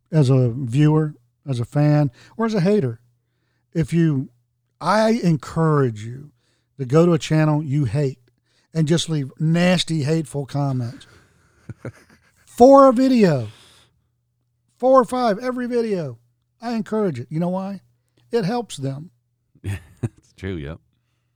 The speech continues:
Speaker 1: It doesn't matter what, how you're, um,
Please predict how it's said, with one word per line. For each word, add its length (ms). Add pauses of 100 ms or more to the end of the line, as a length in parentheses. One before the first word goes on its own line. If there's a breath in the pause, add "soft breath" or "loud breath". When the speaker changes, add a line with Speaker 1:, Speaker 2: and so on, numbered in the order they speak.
(840)
Speaker 1:
It 100
doesn't 320
matter 400
what, 420
how 280
you're, 360 (520 soft breath)
um, 540